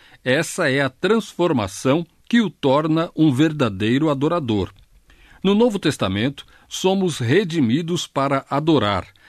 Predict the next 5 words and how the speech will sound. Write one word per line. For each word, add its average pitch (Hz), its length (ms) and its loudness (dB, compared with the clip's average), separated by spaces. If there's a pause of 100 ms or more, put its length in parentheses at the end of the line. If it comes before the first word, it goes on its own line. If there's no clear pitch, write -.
(160)
Somos 165 500 -2
transformados 127 1300 -2
em 139 180 2
verdadeiros 131 920 -2
adoradores. 123 960 -2